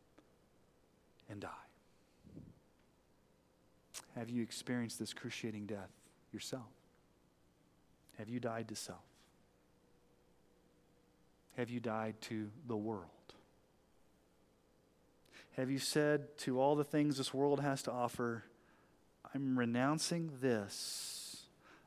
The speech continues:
I'm willing to lose the world. I'm willing to lose my life. I'm willing to give everything up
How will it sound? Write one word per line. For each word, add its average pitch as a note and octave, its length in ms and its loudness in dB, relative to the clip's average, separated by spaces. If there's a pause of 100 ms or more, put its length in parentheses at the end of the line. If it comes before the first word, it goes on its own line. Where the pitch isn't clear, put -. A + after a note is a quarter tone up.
(120)
I'm B2+ 240 2
willing D3 260 6
to C3 100 0
lose C#3 460 4
the G3+ 140 4
world. A#2+ 480 4 (180)
I'm C3 160 4
willing C3+ 220 6
to A#2+ 100 2
lose D3+ 400 6
my G3 260 4 (160)
life. C3+ 440 8 (160)
I'm C#3 180 8
willing D3 240 8
to C3+ 140 0
give C#3 300 6
everything G3+ 560 8
up C#3 360 8